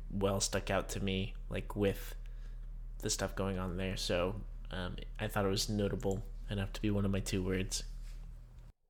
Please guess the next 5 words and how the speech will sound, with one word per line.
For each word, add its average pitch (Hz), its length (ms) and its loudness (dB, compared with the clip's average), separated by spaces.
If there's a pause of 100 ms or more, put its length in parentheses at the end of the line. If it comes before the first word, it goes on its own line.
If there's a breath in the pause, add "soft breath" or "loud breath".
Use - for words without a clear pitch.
(3000)
And 104 220 6
with 110 300 4
my 98 160 10
other 147 300 12
word 98 480 8